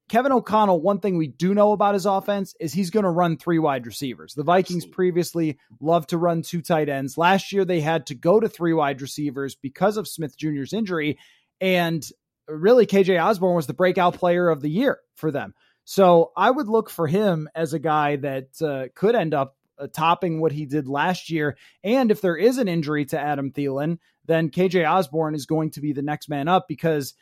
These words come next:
Speaker 1: he really thrives with the intelligence part of the game. He's got a playmaker element to him. So,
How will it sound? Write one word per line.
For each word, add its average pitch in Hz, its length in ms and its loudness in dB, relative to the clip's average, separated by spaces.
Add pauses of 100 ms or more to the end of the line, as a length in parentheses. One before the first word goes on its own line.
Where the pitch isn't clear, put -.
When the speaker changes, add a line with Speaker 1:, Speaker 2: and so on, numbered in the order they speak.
(180)
Speaker 1:
he 160 140 -4
really 170 560 4 (140)
thrives 165 500 2
with 135 140 -8
the 143 100 -2
intelligence 170 540 0
part 165 240 2
of 143 40 -8
the 147 80 -8
game. 160 300 0
He's 139 140 -4
got 131 120 -4
a 117 60 -10
playmaker 165 580 0
element 147 360 -4
to 151 160 -2
him. 139 260 -2
So, 135 440 -4